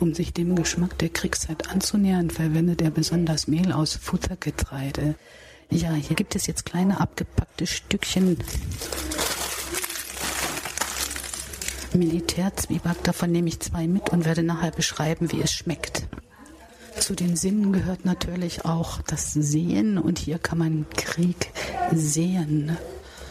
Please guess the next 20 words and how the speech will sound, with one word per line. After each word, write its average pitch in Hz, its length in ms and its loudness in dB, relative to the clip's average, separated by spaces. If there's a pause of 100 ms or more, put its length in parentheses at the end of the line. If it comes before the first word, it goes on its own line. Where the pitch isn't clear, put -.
(240)
Eine 151 240 0
Serie 196 500 4
französischer 175 720 2
Stereo-Dias 170 1040 2
vergegenwärtigt 151 880 2
Szenen 175 420 2
aus 156 140 2
dem 151 160 0
letzten - 380 0
Kriegsjahr 160 640 0
neunzehnhundertachtzehn. 151 1600 2 (760)
Kahle, 175 560 2
zerstörte 156 540 0
Landschaften, 170 920 2 (120)
Soldaten 170 640 0
in 151 200 4
ihren 160 640 2 (260)
Uniformen, 175 800 4 (600)
ein 135 320 2
Dorf. - 840 0